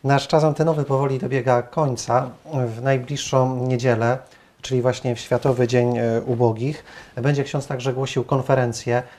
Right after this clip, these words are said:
e, w parafii Podwyższenia Krzyża Świętego na, na Szczypiornie. E, i temat tej konferencji, jak nie ominąć ludzi ubogich. E, oczywiście my też radiowo będziemy chcieli tą konferencję zarejestrować.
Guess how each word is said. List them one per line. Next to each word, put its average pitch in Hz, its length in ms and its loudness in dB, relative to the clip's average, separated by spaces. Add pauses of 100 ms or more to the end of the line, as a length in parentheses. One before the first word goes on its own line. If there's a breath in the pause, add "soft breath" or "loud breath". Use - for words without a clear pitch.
(120)
e, 127 120 2
w 117 80 -6
parafii 123 480 0
Podwyższenia 123 540 -6
Krzyża 135 300 0
Świętego 117 480 -2
na, 120 260 0
na 123 120 -2
Szczypiornie. 123 640 -2 (460 loud breath)
E, 131 180 0
i 151 80 -10
temat 196 260 0
tej 175 100 -2
konferencji, 160 600 -2
jak 143 300 2
nie 135 160 2
ominąć 127 580 0
ludzi 120 360 0
ubogich. 127 580 0 (280 loud breath)
E, 123 120 2
oczywiście 135 380 -2
my 127 100 0
też 127 180 0
radiowo 127 400 2
będziemy 123 320 -2
chcieli 123 220 -2
tą 123 140 -2
konferencję 135 540 -2
zarejestrować. 127 760 0